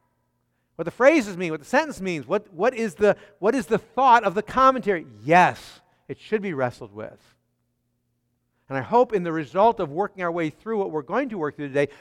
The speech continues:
we'll start processing it that way. If we get the intent, the, the,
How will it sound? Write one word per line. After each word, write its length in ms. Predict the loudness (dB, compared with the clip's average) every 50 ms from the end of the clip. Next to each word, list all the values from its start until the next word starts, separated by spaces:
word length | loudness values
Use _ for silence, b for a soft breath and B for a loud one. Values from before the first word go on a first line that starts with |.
| B B _
we'll 120 | -14 -14
start 300 | -10 -8 -8 -8 -8 -8 _
processing 440 | -10 -10 -10 -10 -14 -16 -14 -16 -18
it 80 | -16
that 160 | -16 -16 -14 -14
way. 220 | -16 -16 -16 -18 _ _ _ _ _ _ _ _ _ _ _ _ _ _ _ _ _ _ _ _ _ _ _ _ _
If 80 | -16 -6
we 40 | -4
get 140 | -4 -2
the 60 | -2 -4
intent, 420 | -6 -4 -2 0 0 2 0 -2
the, 100 | -6 -12 -12 -16 -18 -2
the, 220 | 2 4 4 4